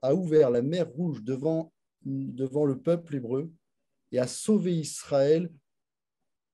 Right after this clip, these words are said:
on dirait presque au dernier moment, à la dernière veille, à la fin. Quand on lit le psaume cent trente-sept,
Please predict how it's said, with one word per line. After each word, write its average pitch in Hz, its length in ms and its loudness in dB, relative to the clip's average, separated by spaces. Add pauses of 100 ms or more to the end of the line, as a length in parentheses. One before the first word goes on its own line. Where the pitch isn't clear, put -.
on 135 80 -2
dirait 143 160 0
presque 165 240 0
au 139 60 0
dernier 139 340 0
moment, 117 320 -4 (1040)
à 143 160 2
la 131 120 2
dernière 127 380 0
veille, 117 280 0
à 131 80 -2
la 127 80 2
fin. 107 280 -4 (4000)
Quand 208 160 -4
on 220 120 4
lit 247 120 4
le 226 140 0
psaume 214 240 2
cent 190 180 -6
trente-sept, 170 560 -4